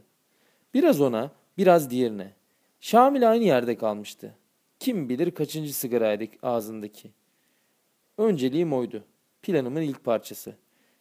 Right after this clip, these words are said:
Şamil'i uyandırıp işe yarar hale getirmekti.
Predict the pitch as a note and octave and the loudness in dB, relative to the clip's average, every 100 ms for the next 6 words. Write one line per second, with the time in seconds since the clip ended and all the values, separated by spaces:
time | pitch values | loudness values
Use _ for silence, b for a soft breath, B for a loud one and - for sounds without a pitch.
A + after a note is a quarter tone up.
0 | _ - G#3+ A3+ E3 C#3+ F3+ E3 A2+ G#2 | _ 0 2 2 2 2 4 2 0 -6
1 | - _ _ - F#3+ G3 C3 D#3 D3+ C#3 | -8 _ _ -8 2 4 6 4 4 2
2 | D3+ B2 - A2 G#2+ - A2+ | 0 -4 -6 -10 -10 -12 -20